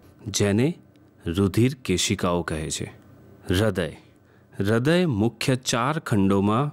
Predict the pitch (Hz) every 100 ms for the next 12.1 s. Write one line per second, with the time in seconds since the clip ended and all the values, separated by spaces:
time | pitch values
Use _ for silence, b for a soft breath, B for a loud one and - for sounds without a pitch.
0 | - 98 92 95 85 82 117 107 90 80
1 | - - - - - 92 92 90 101 107
2 | 117 120 147 - - - 98 95 95 92
3 | - 90 - 139 - - 90 85 101 110
4 | 123 139 165 - - 85 110 143 151 123
5 | - - 85 - - 110 104 165 151 165
6 | 170 113 104 113 139 120 95 85 90 85
7 | 82 78 - - - 104 104 - 165 151
8 | 175 139 123 127 - 135 139 - - 107
9 | 104 104 95 98 143 151 135 135 - 139
10 | 131 98 104 - 110 95 92 123 107 -
11 | - 101 90 120 120 180 190 113 90 82
12 | 98